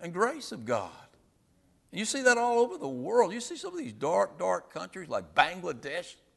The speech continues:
that are totally given over to their idolatry. And look, I mean, go, go visit. I hadn't been there, but, but, uh, I'm sure it's a terrible, terrible place. I've seen pictures of it. You know, everybody talks about going to Europe, but, but,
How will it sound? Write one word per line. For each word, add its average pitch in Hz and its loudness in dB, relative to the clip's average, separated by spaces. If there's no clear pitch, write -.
that 143 2
are 104 -4
totally 190 2
given 175 -10
over 175 -8
to 170 -12
their 156 0
idolatry. 165 0
And 127 -6
look, - -2
I 143 -14
mean, 165 -10
go, 247 0
go 208 -4
visit. 220 -8
I 151 -8
hadn't 110 -8
been 160 4
there, 107 -6
but, 107 -2
but, 101 -10
uh, 104 -4
I'm 120 -6
sure 170 -10
it's - -14
a 107 -10
terrible, 151 -8
terrible 139 -10
place. 147 -10
I've 104 -10
seen 123 -12
pictures - -14
of 85 -16
it. 110 -20
You 147 -14
know, 135 -2
everybody 143 2
talks 127 -2
about 117 -4
going 131 -8
to 107 -8
Europe, 110 -8
but, 117 -10
but, 110 -10